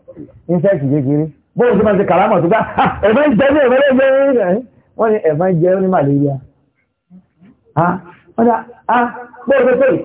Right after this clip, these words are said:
ẹwẹ̀ ẹ̀fọn sóhùn? Tọ̀, sí ìwé ẹni tọ́lọ̀ bá lè fi màléríà pa, tó ní ìjà ti fìbọn pa.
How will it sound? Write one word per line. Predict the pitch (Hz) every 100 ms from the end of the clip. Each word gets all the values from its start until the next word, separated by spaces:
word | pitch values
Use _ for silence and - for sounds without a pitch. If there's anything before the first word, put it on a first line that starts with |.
| 539 220
ẹwẹ̀ | 220 196
ẹ̀fọn | 185 208 208
sóhùn? | 247 175 101 - - - - _ _ 139 107 _ _ _ - - _ _ _ _ 208
Tọ̀, | 185
sí | 269
ìwé | 294 262
ẹni | 240 202
tọ́lọ̀ | 285 269 202
bá | 208
lè | 202 175
fi | 190
màléríà | 165 160 202 220 220 160
pa, | - 160
tó | 165
ní | 247 247
ìjà | 202
ti | 143 156
fìbọn | 143 143 156
pa. | 175